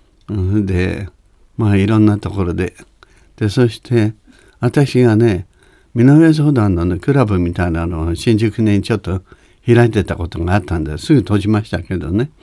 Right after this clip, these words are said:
で、その時にね、誰か変、変なものがね、こう、入り口を覗いてんですよ。「何者？」っつったら、「ああ、よかった」っつって入ってきたんです。野坂さんだったんですよ。ほんで、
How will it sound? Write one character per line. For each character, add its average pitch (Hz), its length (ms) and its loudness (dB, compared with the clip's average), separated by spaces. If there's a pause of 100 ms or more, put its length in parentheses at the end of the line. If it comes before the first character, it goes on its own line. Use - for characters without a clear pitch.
(960)
で、 120 160 2
そ 135 140 2
の 131 100 4
時 90 300 -4
に 82 200 -2
ね、 101 260 -6 (200)
誰 113 300 0
か 98 160 0
変、 98 440 0
変 120 280 0
な 101 100 0
も 85 140 -2
の 87 100 -2
が 80 120 -2
ね、 85 140 -2
こ 90 360 -10
う、 - 40 -20 (260)
入 110 220 4
り 113 100 2
口 110 140 -2
を - 20 4
覗 101 320 2
い 113 60 0
て 113 120 0
ん 104 60 4
で 71 140 -6
す - 120 -12
よ。 - 140 -10 (400)
「何 104 260 2
者？」 123 240 2
っ 117 40 0
つ - 140 -14
っ - 100 -20
た 87 120 -6
ら、 85 200 -10 (640)
「あ 101 320 -2
あ、 - 20 -20 (800)
よ 90 180 -2
か 69 160 -2
っ - 140 -10
た」 78 160 -2
っ 73 40 -4
つ - 140 -14
っ - 40 -20
て 101 80 -2
入 113 160 2
っ 101 40 0
て 92 140 -6
き 90 60 -8
た 90 160 -4
ん 85 40 -4
で 76 80 -8
す。 90 80 -2
野 120 140 2
坂 113 240 -2
さ 92 160 -4
ん 78 60 -4
だ 80 100 -6
っ 82 60 -10
た 76 120 -6
ん 80 60 -6
で 80 60 -12
す - 100 -12
よ。 - 120 -8 (640)
ほ 120 100 2
ん 107 40 2
で、 92 420 0